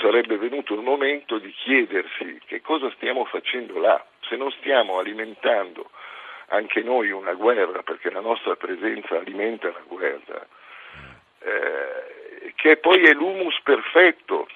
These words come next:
per la nascita di queste cellule più o meno impazzite che reclutano ex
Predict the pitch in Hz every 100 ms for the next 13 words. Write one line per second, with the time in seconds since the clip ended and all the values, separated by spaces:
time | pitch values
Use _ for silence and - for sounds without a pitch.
0 | - 104 104 104 98 101 107 117 120 -
1 | - 101 90 - 98 - 123 - 107 110
2 | 101 92 87 - 101 101 101 98 - 78
3 | - - 123 117 92 - 82 95 - 95
4 | - 92 87 92 95